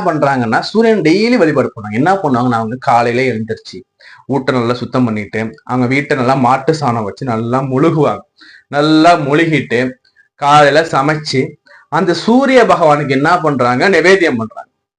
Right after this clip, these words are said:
சமைச்சு சூரியனுக்கு அது உணவளிச்ச பிறகு தான் இந்த பாட்டிமா சாப்பிடுறாங்க.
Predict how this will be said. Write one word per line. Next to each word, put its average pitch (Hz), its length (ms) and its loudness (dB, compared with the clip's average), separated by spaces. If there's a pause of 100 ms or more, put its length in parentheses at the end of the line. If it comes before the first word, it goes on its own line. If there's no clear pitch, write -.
(300)
சமைச்சு 139 540 -2 (500)
சூரியனுக்கு 247 640 2
அது 175 160 0
உணவளிச்ச 185 520 4 (100)
பிறகு 139 360 0 (180)
தான் 220 300 6
இந்த 170 120 0 (120)
பாட்டிமா 127 360 -4 (100)
சாப்பிடுறாங்க. 90 440 -8